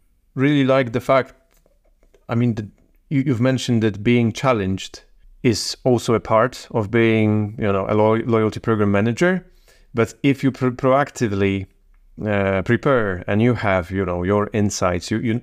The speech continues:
you not only come with data on demand, but you actually can give some useful tips, perhaps, or, or, like, you know, just make,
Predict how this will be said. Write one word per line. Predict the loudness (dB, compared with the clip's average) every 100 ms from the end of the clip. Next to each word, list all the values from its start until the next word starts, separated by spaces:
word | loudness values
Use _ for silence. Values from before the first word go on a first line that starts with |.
| -2
you | 0
not | 2 2
only | 0 0
come | 0 0
with | 0 -4 -2
data | 0 0 -2 -4 -4 -4
on | -4 0
demand, | 0 0 0 -4 -6 _ _ _ _
but | 0 2 2
you | 0 0
actually | -2 -4 -6 -2 2 2 0 -4 _ _ _ _ _ _ _ _ _
can | 0 2
give | 2 2
some | 0 -2 -2 -4 -10 _
useful | -2 -2 -2 -6
tips, | -2 -2 -2 -10
perhaps, | -2 -2 0 -4 -4 -12 -14
or, | -8 -2 0 0 -2
or, | 0 0
like, | 0
you | -2
know, | -2 -2
just | -6 -4
make, | 0 0 0 -8